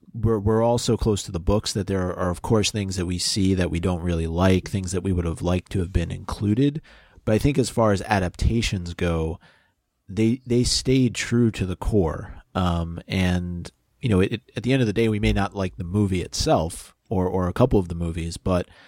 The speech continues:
I, I think what Heyman and Yates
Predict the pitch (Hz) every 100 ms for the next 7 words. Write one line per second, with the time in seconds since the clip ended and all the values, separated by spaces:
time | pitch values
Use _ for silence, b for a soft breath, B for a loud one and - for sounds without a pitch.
0 | B B B _ 95 - 104 - 131 131
1 | 127 - 110 104 - - - 117 123 120
2 | 117 110 113 - 90 87 87 87 - b
3 | b b b b b _ _ _ _ -
4 | 110 107 107 - -